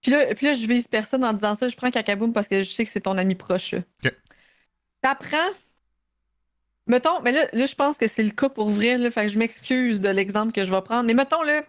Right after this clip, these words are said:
Speaker 1: t'es, t'es ben chumé avec son chum, t'es ben chumé avec elle. T'apprends que Cacaboum trompe son chum.
Speaker 2: Ok.
Speaker 1: Mais t'es, t'es ami avec les deux.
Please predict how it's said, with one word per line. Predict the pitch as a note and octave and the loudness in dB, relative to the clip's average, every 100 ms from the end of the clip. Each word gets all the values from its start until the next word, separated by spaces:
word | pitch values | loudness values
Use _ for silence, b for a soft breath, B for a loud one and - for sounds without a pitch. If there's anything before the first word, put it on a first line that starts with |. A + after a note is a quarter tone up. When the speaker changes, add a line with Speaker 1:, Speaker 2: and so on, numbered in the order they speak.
| _ | _
Speaker 1:
t'es, | A3+ G#3 | -2 -2
t'es | - | -2
ben | G#3 A#3 C#4 | 0 2 0
chumé | C4 A3 A3+ | 0 0 0
avec | A3+ | 0
son | - F#3+ | -2 -6
chum, | - A#3 A#3 A#3+ - _ _ _ _ _ - | -2 0 0 -2 -8 _ _ _ _ _ -2
t'es | |
ben | G3 A#3 | 0 0
chumé | - G#3 G#3+ | 0 0 2
avec | G3 F3+ | 0 -2
elle. | E3+ D#3+ - _ _ _ _ _ _ _ _ _ _ _ _ _ _ _ - | -4 -4 -6 _ _ _ _ _ _ _ _ _ _ _ _ _ _ _ -2
T'apprends | A#3+ - D#4 F4 | -2 0 -2 -2
que | F4 C4+ C#4+ D4 _ _ _ _ _ _ _ _ _ _ _ _ _ _ - | 0 2 2 -2 _ _ _ _ _ _ _ _ _ _ _ _ _ _ -2
Cacaboum | C4 B3+ B3 A3+ C4 B3 | -2 0 0 2 2 0
trompe | - A#3 A3 G3+ G#3 - - _ | -2 -2 0 -2 -6 -12 -20 _
son | - G#3 G3 | -4 -2 -2
chum. | - F#3+ E3+ G3+ G3+ _ _ _ _ _ _ _ _ _ _ _ _ _ _ _ - A#2+ | -2 -2 -2 -6 -14 _ _ _ _ _ _ _ _ _ _ _ _ _ _ _ -12 -10
Speaker 2:
Ok. | - C#3 A#2 | -2 -2 0
Speaker 1:
Mais | F#3+ | -2
t'es, | A#3+ - - F3+ | 0 -2 -6 -2
t'es | A#3+ | 0
ami | G#3+ A3+ C#4 | 2 0 2
avec | C#4 G3+ G3 | 2 0 0
les | G3 | 0
deux. | F#3 F#3 | 0 -2